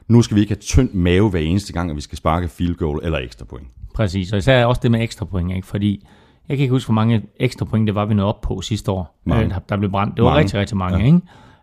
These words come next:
Speaker 2: Øh, han har ikke brændt et spark i college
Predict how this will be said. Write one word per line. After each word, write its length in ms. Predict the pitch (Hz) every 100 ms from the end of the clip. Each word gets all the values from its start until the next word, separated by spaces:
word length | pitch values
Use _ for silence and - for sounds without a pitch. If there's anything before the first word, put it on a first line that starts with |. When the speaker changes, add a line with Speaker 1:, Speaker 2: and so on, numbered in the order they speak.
| -
Speaker 2:
Øh, 680 | 127 117 113 107 104 101 -
han 200 | 92 165
har 100 | 139
ikke 120 | 151
brændt 280 | 135 143 - 127
et 180 | - 127
spark 280 | - 131 127
i 60 |
college 360 | 117 123 127 123